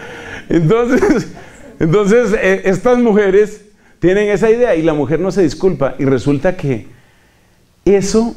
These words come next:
le causa una impaciencia terrible al, al, al varón, una impaciencia terrible, y daña mucho la comunicación. Eso de que la mujer nunca tiene nada de qué disculparse, o sea, usted todo lo hace bien. Es que me parece estar viendo esas discusiones. O sea que usted nunca se equivoca,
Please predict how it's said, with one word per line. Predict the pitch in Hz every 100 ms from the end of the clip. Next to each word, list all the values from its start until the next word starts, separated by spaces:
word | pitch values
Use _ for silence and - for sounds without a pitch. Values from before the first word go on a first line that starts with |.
| -
le | 123 143
causa | 165 156 165
una | 190
impaciencia | 190 185 131 139 143 165
terrible | 147 123 151 156
al, | 151 127 -
al, | 117 -
al | 120
varón, | 110 117 113 98 113
una | 131 165
impaciencia | 170 143 131 131 156
terrible, | 143 139 135
y |
daña | 147 165 175
mucho | 180 180
la | 175 151
comunicación. | 131 113 107 110 127 107 - - - -
Eso | 151 180
de | 196
que | 185
la | 151
mujer | 131 156 156
nunca | 185 185 185
tiene | 190 185
nada | 185 190
de | 185
qué | 156
disculparse, | 175 175 147 131 165 175
o |
sea, | 151 156 147
usted | 139 180
todo | 208
lo | 202
hace | 190 196
bien. | 202 165 92 - - -
Es | -
que | 208
me | 180
parece | 147 147
estar | 180 185
viendo | 175 180 175
esas | 185
discusiones. | 160 127 139 147 113 - -
O |
sea | 160 220
que |
usted | 233 240
nunca | 240 285 294 220
se |
equivoca, | 226 156 220 - 110